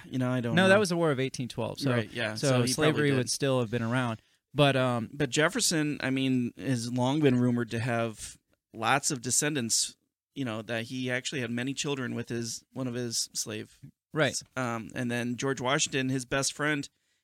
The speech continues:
Speaker 1: and right-hand man, you know, was one of his slaves. And when he died, he gave him his freedom.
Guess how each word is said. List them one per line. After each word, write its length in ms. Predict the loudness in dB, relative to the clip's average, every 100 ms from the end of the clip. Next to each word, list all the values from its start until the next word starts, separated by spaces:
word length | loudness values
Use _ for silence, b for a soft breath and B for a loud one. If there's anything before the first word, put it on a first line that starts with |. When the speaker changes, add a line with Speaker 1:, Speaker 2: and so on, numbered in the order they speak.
| -6
Speaker 1:
and 180 | -2
right-hand 400 | 2 2 2 2 2
man, 420 | 2 2 0 -4
you 80 | -6
know, 200 | -4 -4 -6
was 420 | -6 -4 -4 -4
one 180 | -4 -6
of 60 | -4
his 120 | -4
slaves. 400 | -2 -4 -4 -6
And 200 | -6 -4
when 100 | -4
he 100 | -6
died, 400 | -2 0 0 0
he 160 | -6 -8
gave 260 | -4 -4
him 240 | -6 -10 -12 _ _
his 160 | -8 -6
freedom. 380 | -4 -6 -6